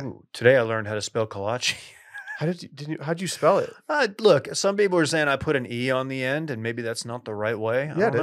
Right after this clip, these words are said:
Speaker 1: know. Well, I just looked
Speaker 2: Well,
Speaker 1: this
Speaker 2: look at the
Speaker 1: up.
Speaker 2: first result. Dave, come on. We, we gotta, we gotta, you're, you're right.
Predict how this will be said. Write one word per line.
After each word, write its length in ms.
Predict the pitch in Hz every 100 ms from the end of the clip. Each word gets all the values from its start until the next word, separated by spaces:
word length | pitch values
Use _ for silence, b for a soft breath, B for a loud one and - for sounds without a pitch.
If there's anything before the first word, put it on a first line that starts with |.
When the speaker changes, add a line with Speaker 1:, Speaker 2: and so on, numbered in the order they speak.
| 110
Speaker 1:
know. 200 | 85 - _ b b b b _
Well, 160 | 147 147
I 80 |
just 280 | 147 156 -
looked 140 | 147 156
Speaker 2:
Well, 80 |
Speaker 1:
this 160 | 170 190
Speaker 2:
look 60 | 208
at 40 |
the 60 | 220
Speaker 1:
up. 40 |
Speaker 2:
first 220 | 226 233 -
result. 260 | 117 - _ B B B B B _ 277
Dave, 360 | 185 135 -
come 140 | - 151
on. 140 | - _ _ _ 185
We, 120 | 196 202
we 140 | 214
gotta, 260 | 220 165 -
we 140 | 190
gotta, 320 | 196 170 131 - - _ _ _
you're, 160 | 196 247
you're 140 | 247 330
right. 200 | 294